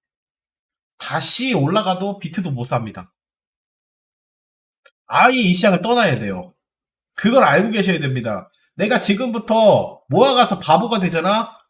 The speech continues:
불장을 누릴 수가 없어요. 그냥 비트코인 상승폭만 어느 정도 먹고 끝이야.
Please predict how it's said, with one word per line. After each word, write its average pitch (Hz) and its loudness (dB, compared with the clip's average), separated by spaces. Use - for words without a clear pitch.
불장을 185 2
누릴 180 -2
수가 123 -8
없어요. 101 -12
그냥 214 2
비트코인 226 -2
상승폭만 240 0
어느 147 0
정도 165 -2
먹고 123 -6
끝이야. 117 -10